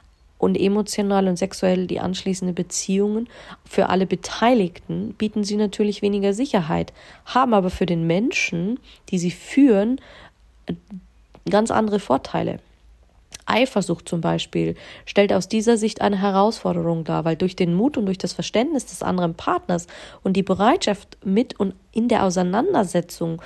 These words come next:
gemeistert werden kann, ist gar kein Platz für viel Eifersucht. Polyamore Beziehungen haben viele mögliche Konstellationen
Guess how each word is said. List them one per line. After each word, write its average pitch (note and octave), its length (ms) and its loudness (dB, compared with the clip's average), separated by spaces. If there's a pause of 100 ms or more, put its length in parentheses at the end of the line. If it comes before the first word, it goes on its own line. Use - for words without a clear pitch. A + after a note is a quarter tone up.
(360)
gemeistert F#3+ 580 2
werden E3 320 -2
kann, D#3+ 400 -6 (640)
ist - 160 -16
gar F3 120 -4
kein E3+ 180 -6
Platz F#3+ 220 -8
für - 120 -8
viel D#3 200 -6
Eifersucht. D#3+ 560 -8 (380)
Polyamore G3 540 4
Beziehungen G3+ 540 0
haben F3+ 180 0
viele G3 240 0
mögliche F#3 440 -2
Konstellationen G3 960 -2